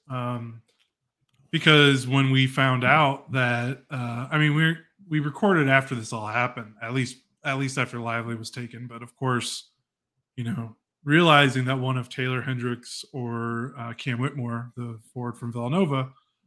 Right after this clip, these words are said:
was gonna be available at ten, it was like, "Okay, they're getting one of the consensus top nine."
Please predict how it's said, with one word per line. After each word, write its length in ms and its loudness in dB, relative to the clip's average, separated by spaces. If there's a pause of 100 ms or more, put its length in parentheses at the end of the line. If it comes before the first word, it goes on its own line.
was 120 0
gonna 160 2
be 120 4
available 400 2
at 120 -6
ten, 340 2
it 100 -4
was 140 -10
like, 160 -8
"Okay, 480 -2
they're 120 -10
getting 460 0
one 100 -2
of 160 -4
the 140 -4 (500)
consensus 520 -6
top 240 -2
nine." 440 -2